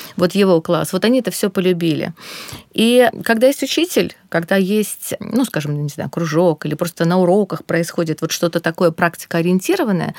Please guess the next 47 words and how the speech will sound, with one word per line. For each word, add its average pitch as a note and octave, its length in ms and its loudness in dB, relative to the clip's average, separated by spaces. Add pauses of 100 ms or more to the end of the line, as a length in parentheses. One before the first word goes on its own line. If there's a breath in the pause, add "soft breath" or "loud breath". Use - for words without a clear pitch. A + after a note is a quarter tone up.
(220 loud breath)
очень - 200 -2
легко G3+ 240 0
в F#3 40 0
это F3+ 180 -2
погружаться, G#3 840 -2 (380 loud breath)
и F#3 60 0
потом G#3 360 4
и B3 160 0
девчонки, A#3+ 840 0 (260)
кстати D#3+ 400 0
говоря, D#3 240 -2
тоже D#3+ 200 -2
в D3 40 -4
больших D#3 300 -4
количествах, - 580 -6 (240 loud breath)
идут G3+ 260 2
в - 40 -10
соответствующие E3 760 -4
вузы, G#3 400 -2 (340 loud breath)
а - 80 -4
перед F#3+ 280 0
этим C4+ 240 0
выбирают G#3 460 0
егэ F#3 200 -4
по G3 180 0
информатике. F3+ 880 -4
Точно F#3+ 240 -2
так F3+ 160 2
же, E3 100 -2
как E3 200 -6
и - 20 -2
по E3 160 -2
физике, - 540 -4 (260 loud breath)
и F#3 80 -4
по A#3+ 120 -2
математике. G#3+ 580 0
Ну, G#3 100 0
по G3 100 -2
математике F3 420 -2
это - 100 -4
обязательный D#3 420 -6
предмет - 380 -10
на - 140 -8
егэ, - 200 -8
как - 140 -16
мы D#3 100 -4
знаем. D3+ 340 -6